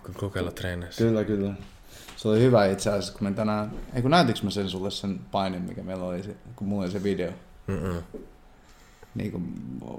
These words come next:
Speaker 2: se oli se sama kerta, kun me testattiin se sun penkki silloin.
Speaker 1: Ai se video?
Speaker 2: Niin, vuo-, ää,
Speaker 1: Ah,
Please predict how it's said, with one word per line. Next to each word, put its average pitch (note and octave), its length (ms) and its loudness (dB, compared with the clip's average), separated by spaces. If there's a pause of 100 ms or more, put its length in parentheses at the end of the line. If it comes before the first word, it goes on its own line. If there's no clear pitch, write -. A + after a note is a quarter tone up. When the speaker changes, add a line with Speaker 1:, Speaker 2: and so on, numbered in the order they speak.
(380)
Speaker 2:
se D3 120 6
oli C#3 120 10
se B2 60 4
sama C#3+ 300 10
kerta, A2 340 6
kun G2+ 80 2
me G#2 100 2 (400)
testattiin G2+ 540 2
se F#2 60 -2
sun G2 200 2
penkki F#2+ 380 2
silloin. F#2 360 0 (720)
Speaker 1:
Ai A#2 180 10
se C3+ 160 8
video? A#2+ 360 8
Speaker 2:
Niin, G#2 280 4
vuo-, A2+ 260 6
ää, A2+ 200 8
Speaker 1:
Ah, A2+ 40 6